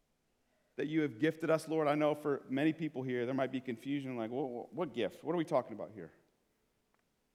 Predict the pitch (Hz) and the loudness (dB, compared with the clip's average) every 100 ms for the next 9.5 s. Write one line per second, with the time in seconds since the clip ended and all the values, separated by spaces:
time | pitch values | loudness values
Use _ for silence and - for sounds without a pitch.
0 | _ _ 135 139 135 123 147 127 147 117 | _ _ 2 2 2 0 0 2 -2 0
1 | 135 147 127 139 127 123 127 131 110 113 | 0 0 -2 -6 -4 -4 -4 -4 -6 -6
2 | 123 131 120 - - _ 120 120 - 160 | -4 -4 -6 -14 -20 _ -8 -6 0 2
3 | 156 127 135 143 135 - 123 113 - 156 | 2 0 -2 -2 -2 -4 -6 -6 -6 0
4 | 151 151 131 117 131 - - 127 170 151 | 4 4 4 -2 -6 -6 -4 0 0 0
5 | 113 127 110 139 175 180 196 180 110 104 | -2 -2 0 0 0 2 2 4 2 0
6 | 160 147 - - - _ _ _ _ _ | -2 -2 -8 -20 -20 _ _ _ _ _
7 | _ _ _ - 156 - - - 123 120 | _ _ _ -6 -6 -8 -12 -14 -14 -14
8 | - - 131 160 - 156 202 135 117 123 | -16 -2 0 0 2 2 4 4 4 0
9 | 117 139 185 143 | -2 -2 -2 0